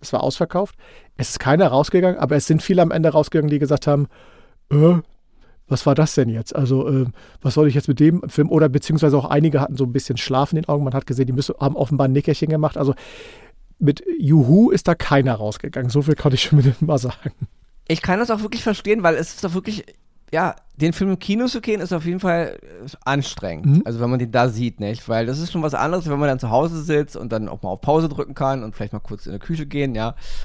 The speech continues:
Speaker 2: mal kurz sich den Rücken durchstrecken. Das ist schon, äh, dreieinhalb Stunden im Kino, das ist schon, das ist schon, da mu-, da muss man schon echt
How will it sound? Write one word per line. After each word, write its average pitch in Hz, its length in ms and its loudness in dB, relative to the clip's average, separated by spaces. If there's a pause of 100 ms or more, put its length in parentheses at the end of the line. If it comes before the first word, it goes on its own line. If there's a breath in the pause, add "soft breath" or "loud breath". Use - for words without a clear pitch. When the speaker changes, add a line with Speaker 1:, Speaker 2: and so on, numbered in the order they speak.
(120)
Speaker 2:
mal 131 120 -2
kurz 147 220 -2
sich - 100 -6
den 127 100 -4
Rücken 165 280 -4
durchstrecken. 151 600 -2 (320 loud breath)
Das 151 180 -2
ist 233 120 -2
schon, 208 260 -2
äh, 123 180 -10
dreieinhalb 185 420 2
Stunden 185 240 -2
im 175 80 -4
Kino, 165 380 2
das 143 160 0
ist 147 140 -6
schon, 135 320 -4
das 120 140 -12
ist 131 100 -8
schon, 123 260 -8 (140)
da 117 120 2
mu-, 160 180 2
da 135 160 2
muss 165 120 2
man 165 140 4
schon 143 140 -4
echt - 360 -6